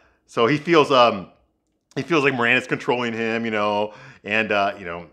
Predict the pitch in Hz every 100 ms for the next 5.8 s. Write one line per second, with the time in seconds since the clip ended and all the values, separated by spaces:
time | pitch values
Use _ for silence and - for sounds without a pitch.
0 | _ 113 107 104 123 127 143 175 269 311
1 | 349 339 285 294 254 294 262 262 285 320
2 | 381 277 294 208 226 370 370 262 254 311
3 | 294 269 262 233 311 - _ - _ -
4 | 285 285 302 349 392 302 - 392 - 349
5 | 392 359 - 381 440 415 269